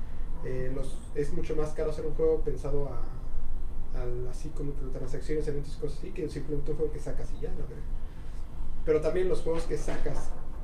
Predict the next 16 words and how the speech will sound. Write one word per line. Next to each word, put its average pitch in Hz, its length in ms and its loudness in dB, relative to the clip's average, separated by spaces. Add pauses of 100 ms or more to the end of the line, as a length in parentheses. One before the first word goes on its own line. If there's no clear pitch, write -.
que 131 80 -8
no 131 60 -2
tienen 147 220 -6
microtransacciones - 1000 0 (140)
y - 40 -4
que 135 120 -4
son 135 200 -4
un 143 80 -4
éxito, 147 360 -4 (300)
requieren 127 340 -6 (1200)
mucha 143 220 -6
inversión 147 340 -4
para - 180 -6
que - 100 -8
justifiquen 139 500 -6
el 131 100 -8